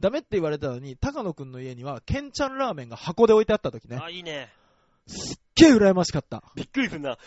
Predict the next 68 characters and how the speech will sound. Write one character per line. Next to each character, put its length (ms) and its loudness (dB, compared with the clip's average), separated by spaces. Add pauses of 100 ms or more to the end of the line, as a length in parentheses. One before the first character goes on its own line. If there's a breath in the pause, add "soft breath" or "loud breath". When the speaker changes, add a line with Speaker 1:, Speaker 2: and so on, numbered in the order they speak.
Speaker 2:
「何 300 -2
こ 140 -8
れ？ 100 -4
Speaker 1:
ね 220 -6 (260 loud breath)
え。 20 -2
Speaker 2:
僕 200 0
食 160 -6
べ 100 -4
ち 80 -8
ゃ 60 -6
い 40 -10
け 60 -12
な 80 -12
い 40 -10
や 100 -10
つ 80 -14
が 100 -10
あ 40 -12
る 100 -14
よ。 80 -14
毒 280 -8
じ 80 -12
ゃ 80 -6
な 220 -10
い 60 -16
な。 160 -20
Speaker 1:
ね 60 -20 (120)
え。 80 -20
Speaker 2:
お 80 -8
母 180 -4
さ 140 -2
ん 20 -8
こ 60 -6
れ 100 -4
食 120 -6
べ 40 -10
ち 60 -10
ゃ 40 0
い 60 -4
け 80 -8
な 60 -4
い 40 -6
っ 20 -8
て 80 -16
言 80 -8
っ 40 -20
て 60 -20
た 140 -6
よ。 80 -8
毒 260 -2
だ 120 -2
っ 40 -12
て 140 -12
言 20 -8
っ 40 -20
て 100 -20
た 80 -6
の 60 -6
に、 100 -16
高 240 -14
野 80 -14
く 100 -20
ん 100 -20
食 120 -18
べ 100 -18
て 80 -20
ん 60 -20
の？」 60 -20